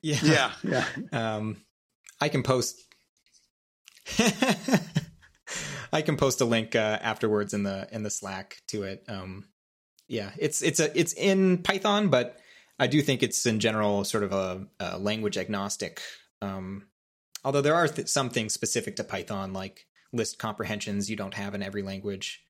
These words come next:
Speaker 1: um, which is really nice, a really nice feature in, in Python that it should be utilized more, in my opinion. Um, yeah.
Speaker 2: So I, I actually use Python quite a bit, and it's, it really is weird because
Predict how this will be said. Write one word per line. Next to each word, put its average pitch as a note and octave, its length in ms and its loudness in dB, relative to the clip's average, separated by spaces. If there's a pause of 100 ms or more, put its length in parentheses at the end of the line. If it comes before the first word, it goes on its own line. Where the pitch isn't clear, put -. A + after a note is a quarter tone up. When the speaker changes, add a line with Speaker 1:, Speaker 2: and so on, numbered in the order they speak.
(380)
Speaker 1:
um, G2 440 -8 (480)
which A2 180 -8
is G#2+ 120 -6
really G#2 220 -4
nice, G2 540 -6
a A#2+ 80 -10
really A2 160 -4
nice G2 220 -6
feature F#2+ 400 -8
in, F2+ 200 -14
in G2+ 140 -12
Python F#2 460 -10
that - 220 -14 (920)
it C3+ 80 -6
should C#3 200 0
be A2+ 80 -2
utilized G#2 540 -4
more, G2+ 180 -4
in F#2 60 -8
my G2 140 -10
opinion. C3 480 -14 (160)
Um, G#2 340 -12 (1300)
yeah. A2 220 -12 (220)
Speaker 2:
So E3+ 140 2
I, E3+ 420 2
I F3 180 2
actually C3+ 260 2
use D#3 340 4 (140)
Python A#2+ 380 -2
quite A#2 200 -2
a G2 60 -8
bit, C#3+ 320 -2 (500)
and C#3+ 180 0
it's, - 280 -2
it D#3+ 180 4
really D#3 280 6
is C3 200 4
weird B2 400 6
because A#2 760 0